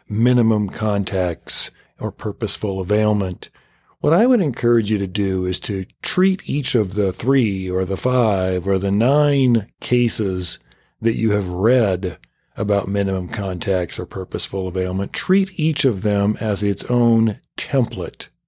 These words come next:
And what I mean by template is give each case its own,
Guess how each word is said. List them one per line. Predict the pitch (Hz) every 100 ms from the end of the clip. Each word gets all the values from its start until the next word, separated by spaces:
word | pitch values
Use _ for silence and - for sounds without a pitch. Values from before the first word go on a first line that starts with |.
| _ _ _ _ 135
And | 127
what | 139
I | 151 175
mean | 175 151
by | 113 104
template | - - 143 104 95 98
is | 98 98
give | - 101 147 214 202 _ -
each | 147 175 - -
case | - 117 95 101 -
its | - 113 -
own, | 135 135 131 131 120